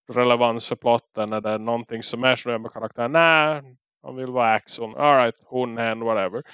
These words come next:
Pronom. Så att, fuck it. Eh, det finns där. Men att det är som en sån här bullshit-motivering. Och, eh, låt mig spoila slutet direkt. Riktigt bra slut, riktigt bra scen. Han ska typ önska livet ur varenda gud som finns, right?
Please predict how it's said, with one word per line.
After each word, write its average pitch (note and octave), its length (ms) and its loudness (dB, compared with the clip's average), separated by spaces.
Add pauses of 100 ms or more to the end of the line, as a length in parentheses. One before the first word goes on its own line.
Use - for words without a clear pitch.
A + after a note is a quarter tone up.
(1160)
Pronom. C3+ 520 2 (220)
Så - 160 2
att, D#3 220 2
fuck F#3+ 280 2
it. - 240 -8 (320)
Eh, B2+ 420 4
det E3+ 200 -2
finns F3 320 0
där. - 260 -6 (120)
Men D3 140 0
att F3 80 4
det F#3 60 2
är F#3+ 60 4
som G3+ 140 -4
en G3 80 2
sån F#3+ 100 2
här D#3+ 160 0
bullshit-motivering. C3 1400 0 (180)
Och, - 540 0
eh, C3 360 6 (500)
låt G3+ 240 6
mig E3+ 180 2
spoila - 720 0
slutet B2 360 -6
direkt. A#2 320 -4
Riktigt F3+ 380 0 (760)
bra C#3 200 6
slut, C3 240 0
riktigt C#3 320 -2
bra B2+ 240 4
scen. A#2 320 0
Han C3+ 160 4
ska C#3 160 -2
typ C3 220 0
önska B2+ 340 2
livet A#2+ 400 2
ur A2+ 80 -2
varenda A2 420 2
gud G#2 280 -6
som G#2 200 -8
finns, E2+ 340 -16
right? B2+ 260 4